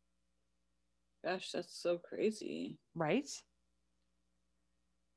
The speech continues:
Speaker 2: And she got two hundred dollars. So I don't know.
Speaker 1: Well, but we don't know what she did during the day, do we? Like,
Speaker 2: Nope.
Speaker 1: besides,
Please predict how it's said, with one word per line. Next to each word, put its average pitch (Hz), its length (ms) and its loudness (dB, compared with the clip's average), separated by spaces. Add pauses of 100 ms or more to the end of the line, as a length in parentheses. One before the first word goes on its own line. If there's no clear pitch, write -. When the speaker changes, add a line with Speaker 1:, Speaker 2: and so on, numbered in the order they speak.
(160)
Speaker 2:
And 226 160 12
she 240 120 2
got 262 180 10
two 277 160 6
hundred 269 200 8
dollars. 254 440 6 (3250)
So 160 380 10
I 165 100 12
don't 170 120 12
know. 127 200 8 (200)
Speaker 1:
Well, 240 220 12
but 240 180 12
we 262 120 12
don't 269 140 10
know 240 100 8
what 202 160 8
she 202 140 6
did 214 180 10
during 165 200 6
the 131 80 8
day, 170 200 10
do 135 120 10
we? 247 260 6 (100)
Like, 151 260 2
Speaker 2:
Nope. - 100 -8
Speaker 1:
besides, 185 380 10